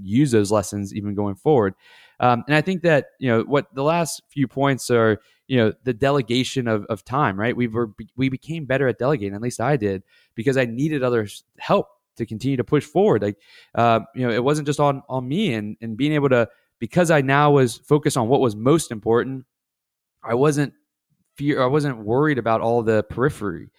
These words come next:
right? We were able to delegate and say, "Hey, you know,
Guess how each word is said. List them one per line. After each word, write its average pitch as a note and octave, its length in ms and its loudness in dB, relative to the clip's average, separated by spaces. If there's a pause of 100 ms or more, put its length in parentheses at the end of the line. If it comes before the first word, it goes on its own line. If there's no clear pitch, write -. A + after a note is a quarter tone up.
(260)
right? A#2+ 180 2
We A#2+ 80 2
were B2+ 60 6
able C#3 180 6
to A#2+ 80 -2
delegate G#2+ 680 -2 (240)
and G#2 120 -10
say, B2+ 120 4
"Hey, C3 280 2 (360)
you A#2 120 0
know, A2 80 0